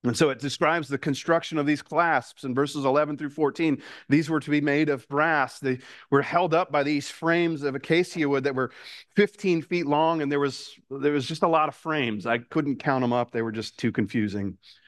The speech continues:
But those frames would rest upon a series of silver bases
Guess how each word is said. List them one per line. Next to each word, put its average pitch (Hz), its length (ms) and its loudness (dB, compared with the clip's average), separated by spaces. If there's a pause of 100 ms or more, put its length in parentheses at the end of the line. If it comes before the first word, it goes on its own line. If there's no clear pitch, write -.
(1200)
But 131 100 4
those 175 220 2
frames 170 420 -2
would 139 120 -4
rest 165 340 0
upon 151 220 0
a 131 40 -6
series 165 480 0
of 143 120 -6
silver 170 560 0
bases 165 880 -2